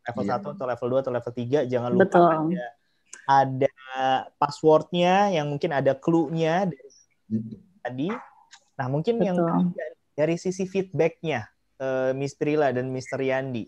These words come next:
Speaker 1: sejauh ini feedback apa yang biasanya dipakai? Kalau misalnya mungkin Miss Prila cerita yang tadi terkait dengan game di Telegram, feedback-nya
Speaker 3: Iya.
Speaker 1: apa yang dari guru ke murid, Miss Prila?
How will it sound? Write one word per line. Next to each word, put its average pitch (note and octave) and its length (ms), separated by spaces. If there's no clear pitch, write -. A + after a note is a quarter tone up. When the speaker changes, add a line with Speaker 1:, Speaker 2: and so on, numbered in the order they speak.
Speaker 1:
sejauh C#3+ 800
ini D3 300
feedback F#3 460
apa C#3 300
yang C3+ 180
biasanya B2 360
dipakai? A2+ 520
Kalau A#2+ 240
misalnya A#2+ 300
mungkin D#3 220
Miss B2 200
Prila B2+ 360
cerita B2+ 440
yang A#2+ 240
tadi A#2 320
terkait A2+ 400
dengan A2+ 400
game A#2+ 260
di A#2+ 140
Telegram, A#2+ 560
feedback-nya D#3 400
Speaker 3:
Iya. F3+ 560
Speaker 1:
apa - 240
yang A#2 200
dari A#2 200
guru B2+ 320
ke A#2+ 160
murid, B2 320
Miss - 160
Prila? F#2+ 240